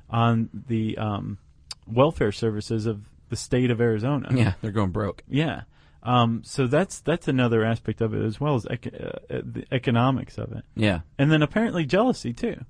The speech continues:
Speaker 1: Uh,
Speaker 2: Sure.
Speaker 1: uh, first wives, rather than being the dominant wife,
Speaker 2: Right.
Speaker 1: uh, out of all of the other ones, are often just kinda left to the side.
Speaker 2: Well, that's what happens in
Speaker 1: Especially
Speaker 2: Big
Speaker 1: as
Speaker 2: Love.
Speaker 1: they get younger and younger and younger. Is that right?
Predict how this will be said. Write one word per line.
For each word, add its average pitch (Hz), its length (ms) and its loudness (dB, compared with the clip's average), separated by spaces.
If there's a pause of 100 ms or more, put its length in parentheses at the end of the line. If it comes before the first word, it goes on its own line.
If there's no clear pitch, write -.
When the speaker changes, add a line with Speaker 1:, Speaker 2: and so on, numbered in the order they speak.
(340)
Speaker 1:
Uh, 131 160 2
Speaker 2:
Sure. 95 300 2
Speaker 1:
uh, 135 140 0 (260)
first 151 340 0
wives, 147 560 2
rather 139 300 2
than 127 300 0 (200)
being 131 360 2
the 120 220 2
dominant 120 600 2
wife, 127 640 -2
Speaker 2:
Right. 104 240 2 (340)
Speaker 1:
uh, 110 220 -4
out 120 200 4
of 110 160 2
all 120 280 2
of 110 100 -2
the 120 120 2
other 156 200 2
ones, 117 280 0 (200)
are 127 180 4
often 127 580 2
just 131 160 -4
kinda 131 260 2
left 120 260 0
to 131 80 -2
the 117 120 -4
side. 156 480 -2 (120)
Speaker 2:
Well, 123 100 8
that's 147 140 6
what 131 60 6
happens 113 180 4
in 107 80 4
Speaker 1:
Especially 107 140 6
Speaker 2:
Big 101 60 2
Speaker 1:
as 117 60 2
Speaker 2:
Love. 98 180 6
Speaker 1:
they 123 60 0
get 98 80 -2
younger 127 360 2
and 120 120 2
younger 120 260 2
and 110 100 -2
younger. 131 240 -2
Is 107 140 -2
that 123 100 4
right? 123 240 0